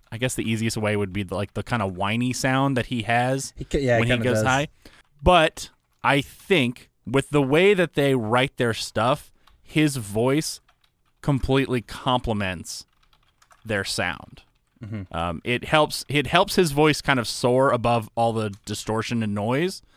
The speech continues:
Speaker 1: and makes it easy t-, for you to clearly hear him.
Speaker 2: Yeah, um, it does. It also, I mean, not to say, uh, their sound is unique, especially how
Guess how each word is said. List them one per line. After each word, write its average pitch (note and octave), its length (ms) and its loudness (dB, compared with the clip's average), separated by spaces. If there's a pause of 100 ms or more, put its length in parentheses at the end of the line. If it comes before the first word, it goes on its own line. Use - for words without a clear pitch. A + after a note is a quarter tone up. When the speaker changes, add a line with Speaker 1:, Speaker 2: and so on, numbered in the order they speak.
(280)
Speaker 1:
and A#2 100 2
makes B2 220 2
it A#2 120 -2 (160)
easy B2 300 0
t-, - 100 -8
for A#2+ 120 -4
you A#2 100 0
to G2+ 100 -4
clearly G#2+ 460 -2
hear F2+ 240 -4
him. - 200 -12 (680)
Speaker 2:
Yeah, G#3 360 2 (140)
um, F#3 260 0 (100)
it - 340 -12
does. B3+ 200 6
It F#3+ 120 0
also, A3 520 6 (380)
I - 40 -10
mean, F3 160 0
not A#3 160 0
to G3+ 60 -6
say, F#3+ 200 -2
uh, D3 80 -2
their F3+ 140 -2
sound F#3+ 480 -2
is D3+ 200 0
unique, B2 280 -4
especially D3 400 -2
how A#2+ 560 0